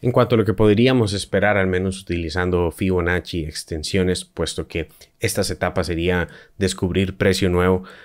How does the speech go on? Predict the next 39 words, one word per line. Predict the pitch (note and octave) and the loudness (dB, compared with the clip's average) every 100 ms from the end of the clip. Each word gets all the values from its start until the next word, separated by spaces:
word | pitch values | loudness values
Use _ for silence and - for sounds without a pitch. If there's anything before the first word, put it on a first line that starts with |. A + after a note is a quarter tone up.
| - _ _ F#2 | -20 _ _ -2
no | F#2+ G2 F#2+ | 2 2 2
tenemos | F#2+ F2+ F2+ F2+ - - - | 0 0 2 0 -2 -8 0
una | G2 F#2 F2+ F2 | 2 4 2 2
resistencia | E2 E2+ F2 - G2+ F#2+ - F2 E2 | 0 -2 -2 -2 0 0 0 0 0
a | D2 | -2
la | D#2 D2+ | -4 -2
cual | - F2 F2 E2 E2 | 0 2 2 -2 -2
llegar. | F2 F#2 F#2 - | -2 0 0 0
Obviamente | A#2 G#2 F#2+ F#2+ F2+ | 2 4 2 2 -2
el | D2+ | -2
primer | E2 E2+ D#2 | -2 -2 0
punto | G2+ F#2 | 0 0
sería | E2 E2 | -2 0
el | E2 | 0
extremo | D#2 - E2+ E2 | -2 -4 -4 -2
anterior, | D2+ D#2 F2+ F#2+ | -2 0 2 2
que | - - | -2 -8
serían | D#2 D#2 E2 | -4 -2 -2
los | D#2 - | -2 -4
tres | E2+ E2 | -2 0
dólares, | D#2 E2+ F#2 G2 - - - - - - | 2 2 2 -2 -6 -16 -20 -20 -12 0
pero | A2+ | 2
después | A2 - G2+ | 2 2 2
de | |
eso | G2+ G2 F2 - | 2 2 -2 -2
podríamos | F2 E2 E2 E2+ - | 0 0 0 0 -4
estar | - - D#2+ | -8 -6 -4
considerando | F2+ E2 E2 D#2+ E2 E2+ D#2 | -2 -2 -2 0 0 -2 -2
acercarnos | - D#2 - E2 F2 E2 | -6 -6 -4 -2 -2 -4
a | D2+ | -6
los | D2 | -8
cuatro | - E2+ E2 E2+ D#2+ | -2 -2 0 0 0
dólares | D#2+ D#2+ D#2+ D2+ - | 2 0 0 -4 -6
y | F2 | -4
medio, | E2 F2+ F2+ F#2+ F#2+ - | -2 0 0 -2 -6 -8
cuatro | - - D#2 | -6 -6 -6
punto | E2+ D#2+ | -6 -6
cinco | D#2 E2+ E2 E2 | -6 -6 -4 0
dólares, | E2 F2+ G2+ G2+ | 2 2 0 -4